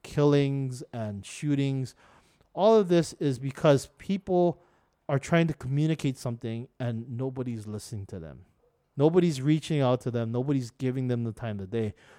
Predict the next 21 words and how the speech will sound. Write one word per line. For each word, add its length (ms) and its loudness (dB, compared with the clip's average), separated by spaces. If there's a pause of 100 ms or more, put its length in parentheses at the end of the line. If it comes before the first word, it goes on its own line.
So 480 6
they 140 2
just 200 -6
feel 240 2
like, 300 2 (140)
"You 80 -6
know 100 4
what? 260 6 (1000)
Nobody's 460 4
listening 380 0
to 120 -2
me. 300 2 (380)
They'll 160 8
listen 400 4
to 140 -6
me 180 0
when 160 -2
I 60 -2
have 220 -4
a 40 -10
gun." 280 -12